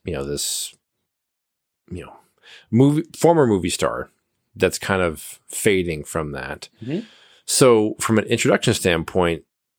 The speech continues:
Speaker 1: great point. It's less necessary in the sense of, like, these aren't just random people.
Speaker 2: Yeah.
Speaker 1: Like, she's talking to him because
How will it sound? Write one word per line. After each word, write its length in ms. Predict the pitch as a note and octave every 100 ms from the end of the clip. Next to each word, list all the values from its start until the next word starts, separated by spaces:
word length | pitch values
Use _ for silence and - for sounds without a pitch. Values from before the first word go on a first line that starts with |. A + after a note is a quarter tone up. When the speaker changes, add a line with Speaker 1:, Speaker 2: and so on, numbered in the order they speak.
| _ _ _ _ _
Speaker 1:
great 240 | A2 F2+
point. 300 | - B2+ F#2+ _ _ _ _ _
It's 300 | - B2+ -
less 500 | A#2+ G#2+ D3 A#3 -
necessary 800 | A#2+ C3+ - B2+ - A2 G2+ F#2 _ _ -
in 100 | G#2+
the 60 |
sense 320 | - A#2+ G#2+
of, 180 | G#2 F#2
like, 240 | E2+ D#2+ -
these 240 | F2+ G#2 G#2
aren't 160 | A2+
just 120 | F#2+ D#2+
random 380 | F2 F2 D#2
people. 520 | C#2+ G#2 - B1 C#2 _ _ - _
Speaker 2:
Yeah. 180 | A#2 G2+ _ -
Speaker 1:
Like, 260 | G2+ F2+ _
she's 220 | - D#3+ C#3+
talking 340 | D3+ E3 C3
to 40 | A2
him 80 |
because 480 | G2+ G2 G#2 F2+ -